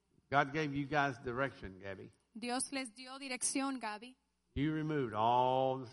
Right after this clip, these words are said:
Speaker 1: you had a little strife a few years ago.
Speaker 2: Tuviste un, una pequeña disensión unos años atrás.
Speaker 1: Look what happened.
Speaker 2: Y mira lo que ha
Speaker 1: You
Speaker 2: pasado.
Speaker 1: dug another well.
Speaker 2: Has cavado otro pozo.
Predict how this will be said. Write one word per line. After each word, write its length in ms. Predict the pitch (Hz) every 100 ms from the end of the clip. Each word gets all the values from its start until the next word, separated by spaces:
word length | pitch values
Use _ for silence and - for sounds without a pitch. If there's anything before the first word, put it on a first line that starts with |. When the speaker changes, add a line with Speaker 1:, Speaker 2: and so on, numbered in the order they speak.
| 139
Speaker 1:
you 120 | 135
had 80 | 139
a 40 |
little 200 | 147 151
strife 320 | - 147 107 95
a 40 |
few 120 | 98 110
years 240 | 98 95
ago. 120 | 90 92 _ _ _ _ _ -
Speaker 2:
Tuviste 380 | 247 254 -
un, 160 | 262 254 -
una 220 | 247 254
pequeña 400 | 254 - 254 254
disensión 640 | 254 254 269 262 294 277 240
unos 220 | 233 233
años 280 | 240 233 233
atrás. 580 | 240 233 214 202 - - _ -
Speaker 1:
Look 180 | 120 113
what 120 | 123
happened. 340 | 131 110 87 - _ _
Speaker 2:
Y 80 | 233
mira 220 | 233 233
lo 80 | 247
que 100 | 240
ha 40 | 240
Speaker 1:
You 60 |
Speaker 2:
pasado. 400 | 247 233 220 202
Speaker 1:
dug 180 | - 120
another 260 | 120 123 139
well. 340 | 143 101 113 - _ -
Speaker 2:
Has 160 | 233
cavado 340 | - 247 240 247
otro 220 | 240 277
pozo. 500 | - 226 220 262 269